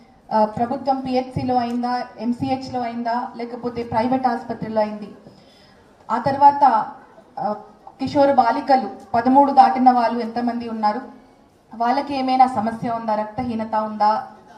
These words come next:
ఏ విధంగా ఉంటే దానికి ఎలా దాటి మనం, ఆ, ట్రీట్మెంట్ ఇవ్వాలి. తర్వాత చిన్న పిల్లలకి వచ్చేసరికి జీరో to సిక్స్ ఇయర్స్ లోపు ఉన్న పిల్లలు ఎంతమంది ఉన్నారు, ఎంతమందికి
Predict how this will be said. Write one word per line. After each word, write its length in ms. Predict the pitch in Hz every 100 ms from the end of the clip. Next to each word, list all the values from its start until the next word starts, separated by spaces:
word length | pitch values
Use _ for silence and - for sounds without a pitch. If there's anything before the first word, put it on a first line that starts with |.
| -
ఏ 100 | 247
విధంగా 400 | 262 269 269 262
ఉంటే 580 | - 240 247 247 208 - - _ _ -
దానికి 540 | 240 247 247 240 220 -
ఎలా 180 | 254 277
దాటి 320 | 262 254 262
మనం, 320 | 247 233 240 - - _ _ 220
ఆ, 220 | 220 214
ట్రీట్మెంట్ 760 | 214 - - 262 - 254 254
ఇవ్వాలి. 340 | 240 220 220 220 - - - - - -
తర్వాత 460 | 262 269 269 262 -
చిన్న 140 | 294
పిల్లలకి 480 | 330 330 285 285 277
వచ్చేసరికి 840 | 254 247 262 262 226 226 240 202 - - 226
జీరో 200 | 294 302
to 140 | 311
సిక్స్ 320 | 294 277 -
ఇయర్స్ 260 | 277 262 262
లోపు 240 | 247 247
ఉన్న 220 | 254 240 233
పిల్లలు 440 | 240 226 233 240 - - - -
ఎంతమంది 540 | 262 311 302 269 254
ఉన్నారు, 640 | 247 233 220 226 - - - - -
ఎంతమందికి 920 | 254 269 320 294 285 262 269 254 220